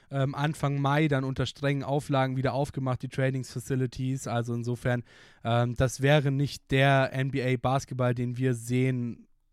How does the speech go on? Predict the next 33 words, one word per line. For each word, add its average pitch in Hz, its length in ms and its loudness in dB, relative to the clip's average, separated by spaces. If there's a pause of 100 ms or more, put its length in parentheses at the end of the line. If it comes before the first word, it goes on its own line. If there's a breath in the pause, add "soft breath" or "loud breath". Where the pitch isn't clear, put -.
(240)
oder 131 160 2
den 127 220 0
wir 127 100 4
glauben, 156 640 6 (440 soft breath)
sehen 147 480 4
zu - 160 0
können 139 480 4
und 120 360 -4
auch 131 240 -2
nicht, 131 180 -4
glaub 123 240 4
ich, 117 100 0
der 120 260 0
Basketball, 117 540 0
den 117 200 -4
wir 117 100 0
sehen 113 380 -2
wollen. 143 400 6 (460 loud breath)
Ähm, 117 300 2
insofern, 117 720 0
ja, 104 260 -2 (260)
also 117 200 -4
es 117 80 -6
braucht 127 280 0
auf 120 160 -4
jeden 120 160 -4
Fall 113 140 -4
noch 107 120 -8
ordentlich 113 400 -4
Vorlauf. 131 460 2
Und 123 160 -4
dann, 139 220 4 (460 loud breath)
äh, 120 60 -4